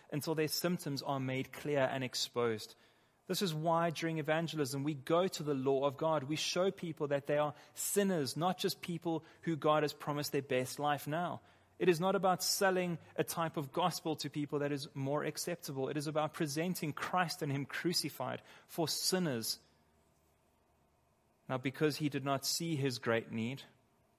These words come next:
this man was blind to God's love and his call to repentance.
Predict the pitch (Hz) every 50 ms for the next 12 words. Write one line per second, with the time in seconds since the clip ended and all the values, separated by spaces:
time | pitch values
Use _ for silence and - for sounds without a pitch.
0 | _ _ _ 139 - - 139 131 127 131 135 139 135 131 127 123 - - - 131
1 | 117 127 123 127 135 127 120 117 117 - - - - - 123 113 117 113 113 110
2 | - - 120 127 135 127 113 113 110 - - - _ _ _ _ _ _ _ _
3 | _ _ _ _ - 117 117 110 - - - - 165 151 123 110 110 - - -
4 | 120 113 107 - - 110 107 107 - 113 110 110 - -